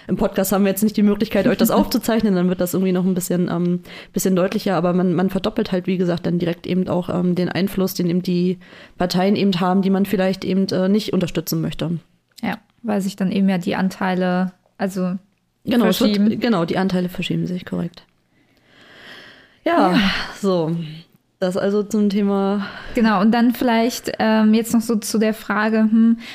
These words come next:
Speaker 2: also dadurch, dass ja in diesem Jahr, ich, ist ja, glaube ich, die größte Anzahl an, äh,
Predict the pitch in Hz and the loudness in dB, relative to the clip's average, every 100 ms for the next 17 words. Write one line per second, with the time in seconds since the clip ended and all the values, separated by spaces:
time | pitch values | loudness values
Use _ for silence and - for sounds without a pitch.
0 | - 220 208 208 208 - _ _ - _ | -6 0 2 0 -2 -14 _ _ -20 _
1 | _ _ _ _ _ _ _ _ 208 214 | _ _ _ _ _ _ _ _ 0 0
2 | 214 220 - 220 202 220 233 220 208 208 | 0 -2 0 2 2 4 4 4 4 4
3 | 208 214 214 - 208 - 190 202 214 202 | 2 2 0 -4 -8 -6 -6 -2 0 0
4 | 214 202 220 - - 196 208 233 - - | 0 2 0 -2 -6 -2 0 0 0 -2
5 | 214 240 - 233 226 233 226 - 196 214 | 2 2 0 -2 0 0 -2 0 2 4
6 | 220 220 220 208 202 202 208 | 6 4 2 0 2 2 0